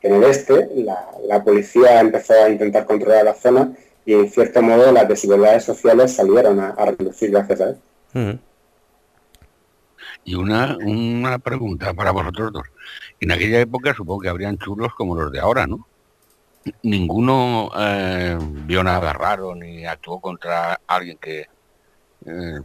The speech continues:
Speaker 3: sospechara, porque, bueno, que se metían con sus chicas, digamos, eh, ya le molestaría, pero también le fastidiaba el negocio, porque no solo por matarlas, que ya es grave, sino porque asustaría a la clientela.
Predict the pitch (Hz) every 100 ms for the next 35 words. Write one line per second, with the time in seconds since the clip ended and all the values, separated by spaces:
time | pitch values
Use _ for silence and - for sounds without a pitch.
0 | - 90 - 78 90 98 - 233 - _
1 | _ _ _ _ _ _ 80 73 73 69
2 | 113 67 65 85 76 76 80 85 78 92
3 | 92 98 95 101 95 92 _ _ _ _
4 | _ _ - 113 113 135 98 90 107 139
5 | - _ _ _ _ _ _ - 71 71
6 | 62 62 67 69 92 95 92 85 71 82
7 | 127 82 - 71 82 87 104 - 78 78
8 | 80 73 73 76 85 - 82 80 73 76
9 | 69 76 92 90 95 92 87 82 71 120
10 | - 57 _ - 65 - 107 - _ _
11 | _ _ - 85 80 73 73 87 - 71
12 | 78 92 92 90 71 71 113